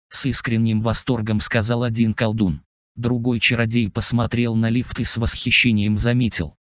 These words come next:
«Когда этот день настанет, мистер Эванс определённо станет одним из самых ослепительных личностей в истории магии».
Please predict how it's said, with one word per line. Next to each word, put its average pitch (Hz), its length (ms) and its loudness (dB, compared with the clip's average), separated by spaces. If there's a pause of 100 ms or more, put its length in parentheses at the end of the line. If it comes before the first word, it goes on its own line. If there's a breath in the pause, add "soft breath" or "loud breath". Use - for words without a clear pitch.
(180)
«Когда 120 340 -2
этот 113 260 -2
день 113 220 0
настанет, 113 720 0
мистер 120 460 0
Эванс 110 300 0
определённо 113 680 0
станет 110 440 0
одним 117 360 0
из 107 100 0
самых 113 420 0
ослепительных 113 840 0
личностей 113 600 0
в 110 80 -2
истории 110 400 0
магии». 110 480 -2